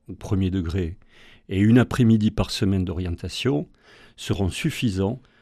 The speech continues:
pour améliorer les résultats pour vingt-cinq pour cent des élèves de troisième qui n'ont pas atteint le minimum attendu en maths et en français. Il est tout aussi légitime de se demander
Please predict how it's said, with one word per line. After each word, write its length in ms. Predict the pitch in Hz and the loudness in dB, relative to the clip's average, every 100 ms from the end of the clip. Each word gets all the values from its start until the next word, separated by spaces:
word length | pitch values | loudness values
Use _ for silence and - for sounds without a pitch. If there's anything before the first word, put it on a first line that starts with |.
| _ | _
pour 220 | - 98 113 | -8 2 6
améliorer 680 | 113 113 113 117 101 107 | 8 6 6 4 4 2
les 60 | 87 | 2
résultats 500 | 95 87 92 - 110 | 0 -2 -4 -2 -2
pour 220 | - 82 | -4 -6
vingt-cinq 500 | 87 147 160 151 135 | 0 2 2 2 0
pour 220 | 131 104 | -2 -8
cent 180 | - 120 | -2 0
des 220 | 95 85 | 0 -2
élèves 160 | 92 87 | -2 -2
de 100 | 90 | -4
troisième 600 | - 92 82 95 127 127 - - - - - | -6 -6 0 0 0 -2 -10 -20 -20 -20 -12
qui 120 | 98 | -2
n'ont 140 | 98 | 0
pas 160 | 90 107 | 2 2
atteint 320 | 101 - 117 | 2 0 0
le 140 | 98 87 | 0 0
minimum 560 | 98 151 143 131 117 | 2 4 4 6 4
attendu 560 | 104 - 92 90 104 127 - _ _ | 2 -2 -4 -2 -4 -6 -10 _ _
en 80 | 104 | -2
maths 340 | 101 107 - - | 0 0 -4 -12
et 120 | 101 | -6
en 80 | 95 | -6
français. 500 | - 87 80 - 131 - _ _ _ _ - _ | -6 -10 -12 -14 -18 -20 _ _ _ _ -20 _
Il 140 | - 85 | -10 -8
est 160 | 85 | -8
tout 200 | - 160 | -8 2
aussi 280 | 165 147 - | 2 2 0
légitime 520 | 135 120 127 - 117 | 0 0 -2 -2 -2
de 100 | 92 | -2
se 180 | 85 - | -6 -8
demander 500 | 90 85 80 87 113 | -8 -6 -8 -8 -10